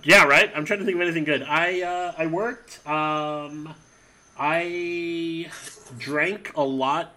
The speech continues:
of bourbon because I've been making shipwrecks like they're going out of style, and, um, and then I'll, oh,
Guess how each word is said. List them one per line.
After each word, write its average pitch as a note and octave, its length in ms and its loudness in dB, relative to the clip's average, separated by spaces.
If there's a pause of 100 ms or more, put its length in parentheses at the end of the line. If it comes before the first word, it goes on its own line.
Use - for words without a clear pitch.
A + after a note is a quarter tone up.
of C3+ 1000 0 (680)
bourbon E3+ 540 0 (240)
because C#3 300 -4
I've D3 180 2
been D3+ 180 -2
making C#3+ 680 -6
shipwrecks - 840 -6
like C3+ 160 -6
they're C3 100 -6
going C3+ 180 -2
out B2 80 -6
of A#2+ 60 -10
style, F#3+ 520 -6 (640)
and, C#3 380 2
um, B2 640 -4 (920)
and A3+ 120 -4
then D4+ 100 0
I'll, C#4+ 180 0
oh, A3+ 60 -2